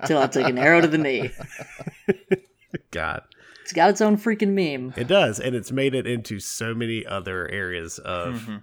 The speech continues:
Speaker 2: pop culture. Um, Beej, hit us with the next, uh, surprise here.
Speaker 3: My number two surprise that, um, just blindsided you is, uh, Kingdom Hearts.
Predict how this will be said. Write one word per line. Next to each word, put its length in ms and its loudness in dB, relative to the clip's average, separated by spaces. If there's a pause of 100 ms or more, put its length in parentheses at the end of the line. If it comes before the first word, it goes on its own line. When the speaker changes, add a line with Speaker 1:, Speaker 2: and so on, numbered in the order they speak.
(320)
Speaker 2:
pop 240 -6
culture. 460 -12 (640)
Um, 500 -8 (880)
Beej, 440 -2
hit 180 0
us 140 0
with 80 2
the 80 0
next, 440 -4
uh, 200 -6
surprise 640 -4
here. 340 -8 (160)
Speaker 3:
My 200 4
number 280 0
two 280 0
surprise 640 -2
that, 240 0
um, 260 -4 (400)
just 220 -6
blindsided 640 0
you 180 -6 (460)
is, 400 2
uh, 160 0 (140)
Kingdom 580 -4 (120)
Hearts. 800 -2